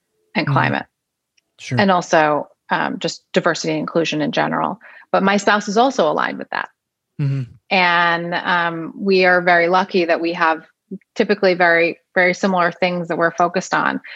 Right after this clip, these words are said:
Speaker 1: But I do think it is important to sit down with your spouse. Um, I would say to maybe all of your female listeners, though, you know, know that, know that, you know,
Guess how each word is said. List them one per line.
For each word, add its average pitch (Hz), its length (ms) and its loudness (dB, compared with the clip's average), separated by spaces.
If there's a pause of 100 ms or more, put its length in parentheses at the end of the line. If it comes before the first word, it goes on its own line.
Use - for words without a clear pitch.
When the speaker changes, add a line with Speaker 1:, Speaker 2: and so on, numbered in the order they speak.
(100)
Speaker 1:
But 190 100 2
I 196 80 4
do 202 160 4
think 196 160 2
it 180 80 4
is 175 100 0
important 175 400 -2
to 175 80 -4
sit 170 160 -6
down 160 220 0
with 165 100 -6
your 165 140 -2
spouse. 151 520 0 (340)
Um, 190 120 0
I 196 100 2
would 208 200 4
say 208 240 4
to 185 560 2 (240)
maybe 180 180 2
all 165 160 4
of 165 100 -4
your 175 140 -4
female 220 420 4
listeners, 170 560 -4
though, 170 400 2 (840)
you 170 80 -6
know, 170 240 -2 (1040)
know 196 460 4
that, 175 400 2 (680)
know 196 280 0
that, 175 420 2
you 185 100 -8
know, 175 280 -6